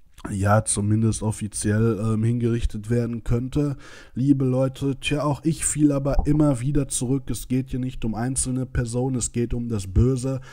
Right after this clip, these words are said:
aber richten ist ja immer böse, jeder Ratschlag ist böse, damit bloß keine Moral durchkommt. Und ich fragte den Herrn neulich, kann ich noch zurück? Ich habe wahrscheinlich betrunken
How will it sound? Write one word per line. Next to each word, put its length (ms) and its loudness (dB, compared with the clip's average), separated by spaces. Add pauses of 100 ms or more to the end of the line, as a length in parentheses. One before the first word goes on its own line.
(160)
aber 400 -2 (300)
richten 440 0
ist 280 -4
ja 80 -2
immer 260 -2
böse, 480 2
jeder 400 -2
Ratschlag 500 -4
ist 200 -6
böse, 340 -2
damit 320 -4
bloß 300 -4
keine 260 -6
Moral 420 -2
durchkommt. 680 0 (260)
Und 160 2
ich 120 6
fragte 460 4
den 160 0
Herrn 300 2
neulich, 400 2
kann 240 8
ich 180 -2
noch 220 -6
zurück? 400 -4
Ich 160 -4
habe 300 0
wahrscheinlich 560 -4
betrunken 720 -6